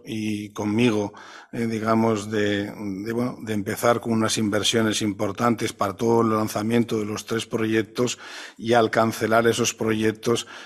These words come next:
pues evidentemente la indemnización que nos han dado ha sido muy importante, que nos ha dado unos ingresos,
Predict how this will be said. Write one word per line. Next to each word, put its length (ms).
pues 160
evidentemente 720
la 120
indemnización 880
que 100
nos 200
han 160
dado 300
ha 120
sido 240
muy 380
importante, 760
que 100
nos 200
ha 40
dado 120
unos 320
ingresos, 640